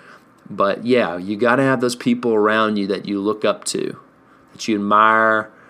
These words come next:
um, especially in marriage, in relationships, in community,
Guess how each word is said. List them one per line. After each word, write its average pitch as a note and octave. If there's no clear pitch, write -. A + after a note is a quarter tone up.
um, F2+
especially G#2+
in F#2+
marriage, A#2
in G2+
relationships, G#2+
in F#2
community, A2